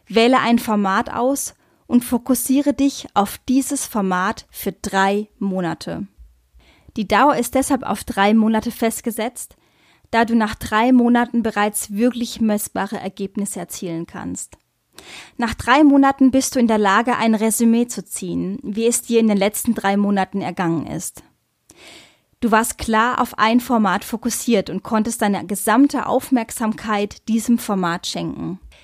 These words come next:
Gerade am Anfang ist es essenziell, dass du dich nicht in mehreren Formaten verlierst, bevor du nicht ein einziges gut und routiniert beherrschst.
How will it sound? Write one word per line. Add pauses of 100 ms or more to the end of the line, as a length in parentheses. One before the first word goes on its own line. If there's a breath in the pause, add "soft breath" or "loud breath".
(140 soft breath)
Gerade
am
Anfang
ist
es
essenziell,
dass
du
dich
nicht
in
mehreren
Formaten
verlierst,
bevor
du
nicht
ein
einziges
gut
und
routiniert
beherrschst.